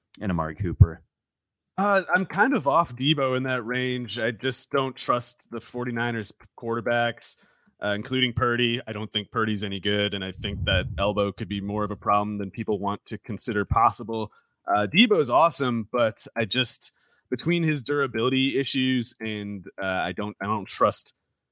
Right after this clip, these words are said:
Speaker 2: the forty-niners quarterbacks. To me, Debo's basically, uh, like, a round, maybe two, too expensive. And I say that even though I love the player. I just,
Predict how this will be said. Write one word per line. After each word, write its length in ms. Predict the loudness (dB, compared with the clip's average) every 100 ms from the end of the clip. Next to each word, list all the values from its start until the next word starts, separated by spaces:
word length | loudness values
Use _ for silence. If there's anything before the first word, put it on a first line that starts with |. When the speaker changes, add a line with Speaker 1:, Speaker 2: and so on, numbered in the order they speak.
| _ -8
Speaker 2:
the 80 |
forty-niners 560 | -4 -2 0 0 -2 -4
quarterbacks. 800 | -4 -4 0 0 0 -2 -6 -8 -10
To 100 | -4
me, 460 | 0 0 0 -4 -12 _ _
Debo's 640 | 2 4 4 2 2 0 -2 _ _ _ _ _ _ _
basically, 840 | -2 0 0 0 -2 0 0 0
uh, 380 | 0 0 0 -2 -6 -16 _ _
like, 140 | -14 -12
a 40 |
round, 680 | -6 -4 -4 -2 -4 -4 -8 _
maybe 260 | -6 -4 -2
two, 360 | 2 2 2
too 200 | 0 0
expensive. 800 | 0 0 0 0 4 4 4 -2
And 320 | -6 -4 -4
I 60 | -4
say 160 | -2 0
that 160 | 2
even 140 | 2 2
though 100 | 2
I 60 |
love 180 | 0 -2
the 100 | -6
player. 300 | -6 -6 -4
I 80 | -6
just, 300 | -6 -6